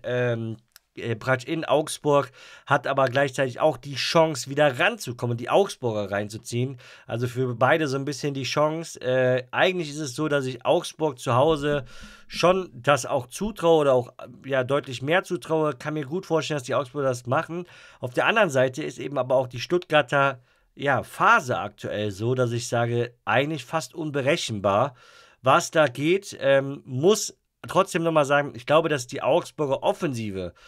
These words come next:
den Stuttgartern schon wehtun wird und die Augsburger daher auch gewinnen könnten. Es ist wirklich schwer zu tippen, ähm, weil eben, wie gesagt, zum einen hast du halt die Augsburger Offensive. Stuttgart hat auch gezeigt, dass die hinten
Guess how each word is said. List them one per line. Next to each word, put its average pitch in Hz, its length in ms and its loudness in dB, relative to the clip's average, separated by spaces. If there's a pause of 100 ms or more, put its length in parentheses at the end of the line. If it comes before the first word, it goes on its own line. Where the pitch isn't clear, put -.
(300)
den 123 100 -2
Stuttgartern 147 460 0
schon 156 320 -2
wehtun 180 440 -4
wird 180 300 0
und 135 160 -10
die 127 80 -8
Augsburger 147 480 2
daher 151 600 2
auch 147 240 2
gewinnen 127 520 -2 (120)
könnten. 131 600 -4 (800)
Es 104 200 -10
ist 117 120 -6
wirklich 131 320 -2
schwer 139 280 2
zu 120 120 -10
tippen, 127 380 -8 (560)
ähm, 117 580 2 (140)
weil 127 240 4
eben, 123 220 -4
wie 120 60 -4
gesagt, 123 260 -2
zum 113 100 -10
einen 131 160 -2
hast 135 140 -4
du 135 40 0
halt 123 120 0
die 123 100 -2
Augsburger - 420 0
Offensive. 143 440 -4
Stuttgart 131 260 -2
hat 131 140 0
auch 131 160 -2
gezeigt, 131 320 -4
dass 120 100 -4
die 127 140 -6
hinten 120 400 -4